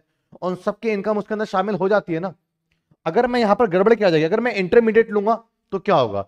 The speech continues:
मैं पाँच सौ रुपये ये भी ले रहा हूं, इंटरमीडिएट ले रहा हूं मैं, हजार रुपये ये भी ले रहा हूं, बारह सौ ये भी ले रहा हूं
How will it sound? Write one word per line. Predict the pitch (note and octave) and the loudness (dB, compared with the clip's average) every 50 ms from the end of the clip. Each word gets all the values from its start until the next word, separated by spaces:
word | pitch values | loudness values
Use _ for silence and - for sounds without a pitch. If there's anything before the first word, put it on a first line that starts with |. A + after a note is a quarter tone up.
| _ _ _ _ | _ _ _ _
मैं | D3+ E3+ | -2 -2
पाँच | E3 _ D#3 D#3 E3 D#3+ - | 0 _ -2 -2 -2 -2 -6
सौ | E3+ | -6
रुपये | E3 D3 D3 D#3+ D3 | -6 -4 -4 -4 -4
ये | D3 | -4
भी | D3 D3+ | -4 -4
ले | D3 D3+ D3 C#3 | -2 -2 -2 -2
रहा | C#3+ C#3 | -4 -6
हूं, | C#3 B2+ C3+ _ _ _ _ _ _ _ _ _ _ _ _ _ _ _ _ _ _ _ _ _ _ _ _ _ _ _ _ _ _ _ _ _ _ - | -8 -14 -18 _ _ _ _ _ _ _ _ _ _ _ _ _ _ _ _ _ _ _ _ _ _ _ _ _ _ _ _ _ _ _ _ _ _ -10
इंटरमीडिएट | E3 E3+ E3 F#3+ F3+ F3+ E3+ F3+ E3+ C#3+ | -6 -4 -2 -2 -2 -2 -2 -4 -4 -4
ले | C#3 B2+ | -4 -4
रहा | A#2 A2+ | -4 -4
हूं | G#2+ G#2 | -6 -8
मैं, | G#2 F#2+ | -10 -10
हजार | G2+ C3 B2+ D3+ D3+ D#3+ | -10 -6 0 2 2 2
रुपये | D3+ D3+ D3 D#3 | 2 0 -4 -4
ये | C#3+ C3 B2+ C3 | -4 -4 -4 -4
भी | C3+ C#3+ | -4 -4
ले | C#3 C#3+ C#3 | -4 -4 -2
रहा | C3 C3 | -2 -4
हूं, | C3 C3 A#2+ - _ _ _ _ _ _ _ _ _ _ _ _ _ _ _ _ | -6 -8 -12 -16 _ _ _ _ _ _ _ _ _ _ _ _ _ _ _ _
बारह | G2+ A2 C3 D3 D#3 E3 | -4 0 2 2 2 2
सौ | D3+ F3 E3 | -2 -2 -6
ये | D3 C3 C3 C3 | -4 -2 -4 -2
भी | C3+ C#3+ | -4 -4
ले | C#3+ C#3+ C#3 | -2 -2 -2
रहा | C3 C3 C3 | -2 -4 -6
हूं | B2 A#2+ B2 B2 A#2+ | -6 -10 -14 -16 -16